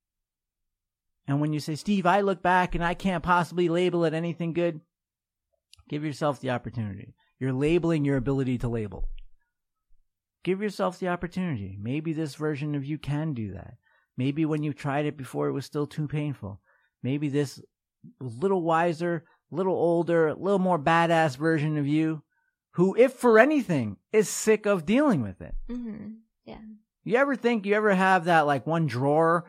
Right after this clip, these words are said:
Speaker 1: or one closet or one room in your house where you just, just, you just put up the,
Speaker 2: <laughs>
Speaker 1: "I'll sort that later" section, drawer, closet, or room?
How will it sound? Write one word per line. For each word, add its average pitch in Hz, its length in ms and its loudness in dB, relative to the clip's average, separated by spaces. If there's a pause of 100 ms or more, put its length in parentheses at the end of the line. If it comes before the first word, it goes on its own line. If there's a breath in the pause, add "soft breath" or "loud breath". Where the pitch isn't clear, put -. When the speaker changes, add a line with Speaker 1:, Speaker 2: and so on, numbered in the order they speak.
(160 loud breath)
Speaker 1:
or 135 120 0
one 156 240 0
closet 165 540 4
or 123 180 -2
one 151 280 2
room 170 480 4 (260 soft breath)
in 170 140 0
your 160 160 2
house 156 420 2
where 151 80 -2
you 147 80 -2
just, 160 300 -6
just, 170 260 -2
you 175 100 -6
just 160 180 -6
put 175 140 0
up 160 120 2
the, 127 360 2 (120)
Speaker 2:
<laughs> - 120 -12
Speaker 1:
"I'll 151 100 0
sort 160 320 0
that 147 260 4
later" 160 340 2
section, 180 600 -2 (260 soft breath)
drawer, 151 360 4
closet, 151 400 2
or 143 80 2
room? 156 460 2